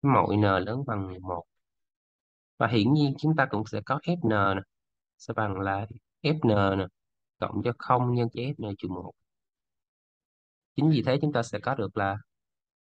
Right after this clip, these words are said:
F N nè, F N cộng một nè, F N nè.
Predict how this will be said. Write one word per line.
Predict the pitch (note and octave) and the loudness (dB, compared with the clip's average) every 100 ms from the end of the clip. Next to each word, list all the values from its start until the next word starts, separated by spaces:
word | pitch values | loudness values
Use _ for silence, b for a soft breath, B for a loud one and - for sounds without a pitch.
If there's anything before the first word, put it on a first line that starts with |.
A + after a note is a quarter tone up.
| _ _ _ - | _ _ _ -4
F | D3+ C3 | -2 2
N | A#2 G#2+ G2+ | 2 4 4
nè, | G2 - _ _ _ _ _ _ _ - | 2 -4 _ _ _ _ _ _ _ -6
F | B2 | -4
N | G2+ | -2
cộng | G2+ | -2
một | G#2 F#2 G#2+ | -2 -4 -6
nè, | G2+ _ _ _ _ - | -10 _ _ _ _ -6
F | D3 C#3+ A2 G2 | -6 0 4 4
N | |
nè. | F#2 | 2